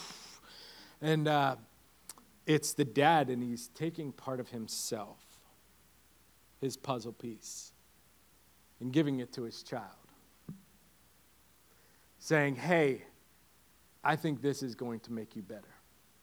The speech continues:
I think this is going to bring wholeness to you. The thing that I thought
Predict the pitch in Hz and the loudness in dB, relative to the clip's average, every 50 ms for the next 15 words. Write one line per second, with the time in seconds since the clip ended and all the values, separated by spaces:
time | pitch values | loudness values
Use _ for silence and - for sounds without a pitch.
0 | _ _ _ _ _ _ _ _ _ _ _ _ _ _ _ _ _ _ - - | _ _ _ _ _ _ _ _ _ _ _ _ _ _ _ _ _ _ -4 -2
1 | - - - 160 156 - - 143 143 139 139 - 143 127 110 - 135 131 127 113 | -2 0 2 0 0 0 0 0 0 0 0 -2 -4 -4 -4 -4 -6 -6 -6 -6
2 | - 113 104 127 117 117 110 - - - - 139 135 131 120 110 101 92 - - | -8 -8 -6 -6 -6 -6 -6 -10 -12 -8 -4 -4 -4 -4 -4 -6 -8 -8 -10 -10
3 | - - - 131 117 110 107 107 107 - - - _ _ _ _ - - - - | -10 -8 -8 -6 -6 -6 -6 -8 -10 -14 -18 -20 _ _ _ _ -20 -20 -16 -6
4 | - 139 135 - - - - 165 175 175 165 156 147 147 143 139 127 - - _ | -2 -2 -2 -2 -4 -4 0 2 2 2 2 2 2 2 2 0 -2 -6 -12 _
5 | _ _ - - 143 147 143 139 - - 143 135 123 120 - | _ _ 2 4 4 4 4 2 0 0 0 2 0 0 -6